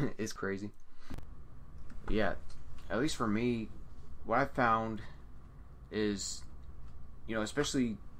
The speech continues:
doing false hunting and learning a bunch of stuff about that and learning about animals. I mean, taking notes helps, but I think the more I understand something,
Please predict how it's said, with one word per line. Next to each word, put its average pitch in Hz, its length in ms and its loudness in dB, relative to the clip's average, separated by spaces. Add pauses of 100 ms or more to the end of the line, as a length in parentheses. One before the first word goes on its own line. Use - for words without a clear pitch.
doing 127 240 6
false 110 280 4
hunting 123 540 0
and 92 180 0
learning 113 280 8
a 101 40 6
bunch 104 240 4
of - 60 -2
stuff - 280 2
about 104 240 4
that 101 320 2
and 98 280 -4
learning 107 240 0
about 92 200 0
animals. 98 500 -2 (720)
I 123 40 4
mean, 117 80 2
taking 160 280 4
notes 127 260 4
helps, - 460 2
but 107 280 4 (100)
I 104 100 2
think 143 240 0
the 113 60 0
more 127 560 4 (320)
I 113 260 6
understand 120 640 2
something, 151 540 2